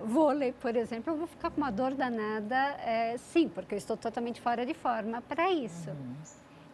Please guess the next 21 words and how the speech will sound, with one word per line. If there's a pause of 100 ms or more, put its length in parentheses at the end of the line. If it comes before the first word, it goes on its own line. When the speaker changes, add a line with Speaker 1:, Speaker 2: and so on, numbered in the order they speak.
Speaker 1:
É, (480)
então,
o
trabalho
excessivo
pode
sim
sobrecarregar
as
articulações.
O
problema
não
está
em
não
fazer
isso
com
muita
frequência.